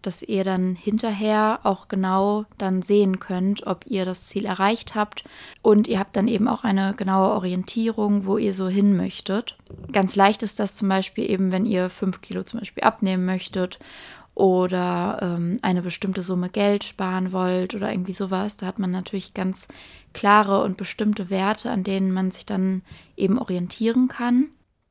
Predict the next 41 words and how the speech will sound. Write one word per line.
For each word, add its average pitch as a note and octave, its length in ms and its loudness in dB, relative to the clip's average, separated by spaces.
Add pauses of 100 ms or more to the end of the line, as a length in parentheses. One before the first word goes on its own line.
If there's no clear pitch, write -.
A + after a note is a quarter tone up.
(420)
Das G3 160 0
A, G3+ 240 2
das G#3+ 160 2
sagt G3+ 240 -2
euch G3 140 -4
eben, G3+ 240 2
dass F#3 180 -2
eure G3 240 -2
Ziele G#3 500 -2
auch - 220 0
attraktiv - 640 -6
<laughs> - 160 -8
sein F#3 160 2
sollten. F#3 640 0 (400)
Das, - 320 -4
ähm, F3+ 440 0
A, - 160 0
das F#3 180 -2
kann G3 120 -2
aber F#3 180 -2
auch F#3+ 60 -8
für - 220 -6
aktivierend F#3 680 -2
stehen. F#3 560 -4 (220)
Und G3+ 120 -6
das G3 100 0
soll G#3 200 6
euch G3+ 220 4
eben G3+ 260 0
auch G3+ 80 2
nochmal G3 260 2
vor G3 240 0
Augen A3 220 6
führen, A#3 360 0
dass G3+ 220 -2
ihr G3+ 220 0
eben G3 380 0 (360)
ja A3 160 4
auch G3 80 0
oft - 460 -4
ein G3+ 340 0